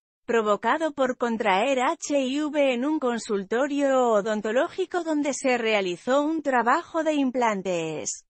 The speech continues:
dentales, por pedido expreso de ella misma.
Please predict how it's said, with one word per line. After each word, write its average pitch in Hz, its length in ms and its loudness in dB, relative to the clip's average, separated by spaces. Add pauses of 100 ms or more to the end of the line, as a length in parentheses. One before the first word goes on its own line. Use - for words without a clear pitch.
(200)
dentales, 208 1000 -2 (140)
por 208 240 2
pedido 247 540 -2
expreso 285 640 -4
de 240 220 0
ella 330 260 -2
misma. 196 760 -2